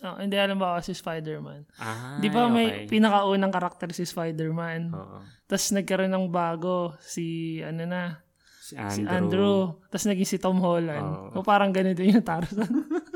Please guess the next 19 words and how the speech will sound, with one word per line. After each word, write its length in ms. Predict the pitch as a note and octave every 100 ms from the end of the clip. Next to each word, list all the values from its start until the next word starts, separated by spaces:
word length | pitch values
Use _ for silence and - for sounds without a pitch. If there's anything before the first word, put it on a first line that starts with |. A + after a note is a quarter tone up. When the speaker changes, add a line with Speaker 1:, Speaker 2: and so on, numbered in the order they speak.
| E4 - F#4 _ - _ - - - - -
Speaker 1:
Nagkakaroon, 680 | A3+ A3 C4+ C4+ C#4 C4 A3+
pabata 380 | - G#3 G#3+ G#3+ F3
nung 160 | C#4 C#4+
pabata. 480 | C#4 D4 E3 -
Speaker 2:
Napano-, 160 | D#3 D#3
napanood 440 | C#3 C#3+ C#3+ C#3+ C3
mo 100 | A#2
lahat 320 | A2 A2+ -
yung 160 | G#2+
Tarzan? 560 | G#2 G2+ C#4+ A2 - B2 _
Speaker 1:
<clears throat> 100 | _
Hindi 200 | A3+ B3+ C4
ko 100 | C#4+
na 120 | C4+
kompleto 680 | C#4 A#3+ B3 A#3 A3 C#4 F4+
eh. 80 | A#3+
<laughs> 120 | - C#4+ E4 - _ _ _ - -
Ano 220 | A#3+ B3+
lang, 480 | A#3+ G3 F3+ G3+ F#3+